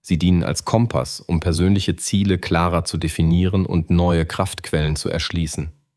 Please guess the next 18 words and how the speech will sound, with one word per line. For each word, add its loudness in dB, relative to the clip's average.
Im 0
Vergleich 0
zu -2
anderen 4
Selbsthilfebüchern -2
hebt -2
sich -4
Randau 2
mit 0
ihrer -2
poetischen -2
Verbindung 2
von -2
Naturerlebnis 0
und -2
persönlicher 0
Entwicklung -2
hervor. -4